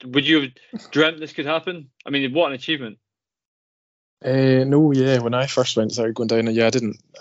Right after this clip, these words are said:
Speaker 2: it was kinda wildest dreams, uh, to win the twelve stage, so yeah, it's, it's up there with,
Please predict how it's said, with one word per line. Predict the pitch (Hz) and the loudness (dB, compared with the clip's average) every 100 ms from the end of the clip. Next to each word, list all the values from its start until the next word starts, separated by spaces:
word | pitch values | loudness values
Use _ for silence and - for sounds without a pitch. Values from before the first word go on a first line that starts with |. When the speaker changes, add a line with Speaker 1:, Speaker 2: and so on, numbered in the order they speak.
| - - - | -20 -18 -10
Speaker 2:
it | |
was | 120 - | -8 -6
kinda | 113 107 | -4 -2
wildest | 113 117 117 - | -2 -2 -4 -6
dreams, | - 120 123 120 117 - - | -4 -2 -2 -6 -6 -6 -8
uh, | - 113 110 104 | -6 -4 -4 -6
to | - 107 | -2 -4
win | 107 113 123 123 117 | -2 -2 -2 -4 -4
the | |
twelve | 107 117 113 104 | -4 0 0 0
stage, | 117 110 | -2 -2
so | - | 0
yeah, | 107 104 98 | 0 0 -2
it's, | - - 151 | -4 -10 -8
it's | 135 - | -8 -2
up | 123 131 | -4 0
there | 123 | -2
with, | 110 101 - | -2 -6 -14